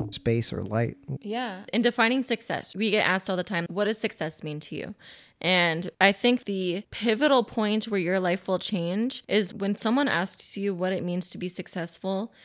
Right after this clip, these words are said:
Speaker 2: you say happiness and you don't say money. And I
Speaker 1: Hmm.
Speaker 2: think when your goal in life is to be happy and not to be rich and have all this money, I think that's really where life will change. And that's, I think, what Will Smith meant by the quote, saying that, like,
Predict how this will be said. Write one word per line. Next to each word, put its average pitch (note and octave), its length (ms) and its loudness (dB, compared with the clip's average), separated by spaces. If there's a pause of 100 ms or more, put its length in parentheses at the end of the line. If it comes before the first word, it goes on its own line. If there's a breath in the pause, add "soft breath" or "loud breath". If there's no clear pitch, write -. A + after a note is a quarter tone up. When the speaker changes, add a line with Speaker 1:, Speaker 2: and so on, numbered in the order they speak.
(200 soft breath)
Speaker 2:
you G#3+ 220 0
say A3 240 2
happiness G#3 800 0
and F#3 140 -2
you F#3 100 2
don't D#3+ 300 0
say E3+ 280 0
money. - 540 -6 (220)
And A2+ 360 2
I G3+ 160 8
Speaker 1:
Hmm. G#3 80 -4
Speaker 2:
think A#3 240 4
when F#3+ 160 2
your F#3+ 160 0
goal F3+ 220 2
in F#3+ 60 0
life F#3+ 300 -2
is E3+ 260 0
to G3 120 -2
be E3 120 -2
happy F3+ 520 -2
and E3 120 -2
not D3+ 220 -4
to - 120 -6
be D#3 420 -4
rich D#3+ 420 0
and D3 300 -2
have E3+ 240 0
all E3 100 0
this D#3+ 180 -2
money, D#3+ 360 -2
I E3 120 0
think G3 260 -2
that's E3+ 340 0
really G3+ 360 4
where F3+ 240 2
life E3 300 -2
will D#3 100 -2
change. - 360 -8 (280 loud breath)
And G3 140 0
that's, A#3+ 160 2
I C4+ 80 4
think, G#3+ 260 0
what F#3 220 0
Will F3+ 160 0
Smith F3+ 320 -2
meant A3+ 340 2
by G3+ 140 4
the D#3 100 0
quote, D#3 360 -4
saying E3 260 -6
that, D#3+ 160 -8
like, D#3 220 -6